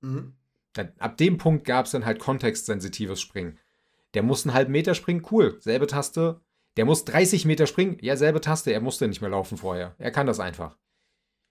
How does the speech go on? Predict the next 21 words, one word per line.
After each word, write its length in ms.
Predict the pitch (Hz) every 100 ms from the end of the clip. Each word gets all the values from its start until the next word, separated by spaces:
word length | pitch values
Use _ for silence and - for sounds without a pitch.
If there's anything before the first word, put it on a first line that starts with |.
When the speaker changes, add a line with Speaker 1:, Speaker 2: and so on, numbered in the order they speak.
| _
Speaker 2:
Das 160 | - -
kann 100 | 160
Gollum 280 | 143 147 147
auch. 240 | 147 - _ _ _ _ _ _ _ _ _
Aber 200 | - 117
Gollum 240 | 123 160 165
kann's 180 | 160 -
besser. 320 | 160 - - _ _ _ _ -
Muss 200 | 151 185
man 140 | 170
einfach 280 | 139 139 143
sagen. 320 | 156 127 78 _ _ _ _ _ _ -
Der 100 | 135
springt 260 | - 220
halt 120 | 208
aus 120 | 123 113
dem 80 |
Stand 280 | 110 110 98
zwei, 220 | - 104
drei 160 | 101 104
Meter. 480 | 98 95 95 87